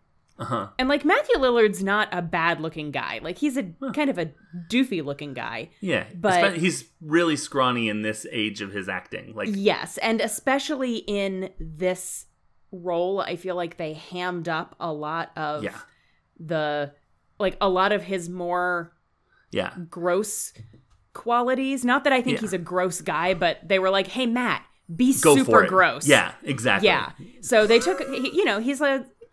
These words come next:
Speaker 2: a decent looking guy who can
Speaker 1: Yeah.
Speaker 2: go weird looking very easily.
Speaker 1: Yeah.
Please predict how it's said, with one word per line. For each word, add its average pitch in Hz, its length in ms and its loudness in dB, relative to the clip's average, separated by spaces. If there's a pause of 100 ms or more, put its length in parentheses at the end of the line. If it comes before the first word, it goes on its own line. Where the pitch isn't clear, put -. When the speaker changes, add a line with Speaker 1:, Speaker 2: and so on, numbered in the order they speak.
(120)
Speaker 2:
a 349 80 2
decent 202 600 -6
looking 165 300 -6
guy 147 320 -4
who 170 380 -4
can 208 260 -4
Speaker 1:
Yeah. 92 240 -2
Speaker 2:
go 196 560 6 (640)
weird 202 360 0
looking 160 460 -4
very 156 280 -2
easily. 131 600 -8 (260)
Speaker 1:
Yeah. 113 160 0